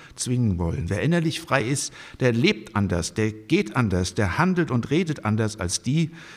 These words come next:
die in ihrem Denken und Tun noch festhängen an alten Mustern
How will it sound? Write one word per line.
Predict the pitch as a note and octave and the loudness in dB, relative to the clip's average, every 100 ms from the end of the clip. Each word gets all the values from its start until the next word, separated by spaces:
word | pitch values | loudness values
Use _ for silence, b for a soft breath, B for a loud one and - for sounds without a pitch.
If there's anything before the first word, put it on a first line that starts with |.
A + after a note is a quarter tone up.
| B B B - | B B B -4
die | A2+ | -2
in | |
ihrem | G2 G2+ G2 | 0 0 0
Denken | A2 C3+ C3 - | 0 0 -4 -2
und | F#2+ | -4
Tun | - B2 B2+ | -2 -2 0
noch | G2 | 0
festhängen | - A2+ - - A2+ G#2+ | -2 -4 -4 -4 -2 -2
an | E2 - | -2 -4
alten | F2 G2 G2 F#2 | -2 -2 -2 -2
Mustern | G2 - - C#3+ F2+ | -2 -4 -6 -6 -6